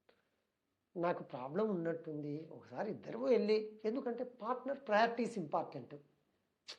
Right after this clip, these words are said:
ఎందుకు అంటున్నానంటే మీరు నిజంగా సెక్షువల్‌గా చక్కగా ఉండిండొచ్చు, మీ ఆవిడ ప్రయారిటీస్ వేరే ఉండొచ్చు, అవి మీరు తెలుసుకోవాలి. అవి ఎప్పుడు తెలుస్తాయి? ఓపెన్ కమ్యూనికేషన్. మీ ఇద్దరు చక్కగా కూర్చొని మాట్లాడుకోవాలి, లేదా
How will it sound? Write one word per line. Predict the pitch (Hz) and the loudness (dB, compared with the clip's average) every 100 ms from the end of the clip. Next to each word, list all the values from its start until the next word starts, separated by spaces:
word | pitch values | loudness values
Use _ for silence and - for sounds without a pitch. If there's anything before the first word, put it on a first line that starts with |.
| _ | _
ఎందుకు | 160 175 202 | -2 0 2
అంటున్నానంటే | 180 151 147 131 117 117 196 - - - - - _ | 0 0 -6 -8 -10 -6 -4 -4 -10 -20 -20 -20 _
మీరు | 180 196 247 | 2 8 10
నిజంగా | 240 185 190 233 233 240 247 | 10 8 4 2 4 4 2
సెక్షువల్‌గా | 208 - 233 214 208 220 220 - | 0 0 4 6 6 4 0 -4
చక్కగా | 185 - 220 | 0 4 6
ఉండిండొచ్చు, | 226 185 185 165 160 - 202 214 - _ - | 6 6 2 2 0 -2 -6 -6 -12 _ 0
మీ | 285 302 | 6 12
ఆవిడ | 294 330 330 | 12 12 8
ప్రయారిటీస్ | 262 262 269 277 - | 8 8 8 0 4
వేరే | 233 240 | 8 8
ఉండొచ్చు, | 240 208 220 - | 8 4 0 0
అవి | 202 277 | 2 4
మీరు | 277 | 4
తెలుసుకోవాలి. | 196 220 - - 220 147 - - - - | 4 0 0 0 0 0 -6 -16 -20 2
అవి | 202 | 4
ఎప్పుడు | 202 269 | 6 6
తెలుస్తాయి? | 226 233 220 - 196 202 - _ - | 8 8 8 2 0 -2 -12 _ 0
ఓపెన్ | 180 202 156 | 4 6 4
కమ్యూనికేషన్. | 151 147 151 160 147 - | 2 -4 -6 -8 -10 -2
మీ | 185 | 2
ఇద్దరు | 190 202 | 4 4
చక్కగా | 247 190 - 190 | 2 -2 -2 0
కూర్చొని | 180 151 180 | 0 -2 -2
మాట్లాడుకోవాలి, | 170 156 156 165 160 170 170 | 0 0 -2 -4 -4 -4 -2
లేదా | 156 156 | -2 -2